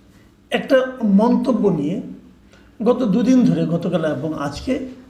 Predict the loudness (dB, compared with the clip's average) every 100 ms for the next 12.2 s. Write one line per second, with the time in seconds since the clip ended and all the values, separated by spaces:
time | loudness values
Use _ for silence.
0 | -6 0 2 4 2 2 2 0 0 -2
1 | 0 -2 -4 -8 -12 -16 -20 -20 _ _
2 | _ -20 -20 -20 _ _ 0 2 0 2
3 | 2 2 2 2 0 -2 -6 -10 -20 -20
4 | _ _ _ -20 -20 -16 -2 0 0 -4
5 | -6 -2 0 2 -2 2 4 4 2 0
6 | 0 0 0 0 0 -2 -2 -4 -6 -12
7 | -20 -20 -20 -10 0 4 4 4 2 0
8 | 0 0 0 -4 -8 -6 -4 -2 0 2
9 | 2 2 0 -2 -4 -6 -12 -20 -20 _
10 | -20 -20 _ 2 4 4 2 0 0 2
11 | 2 2 0 2 0 0 -2 -6 -8 -10
12 | -12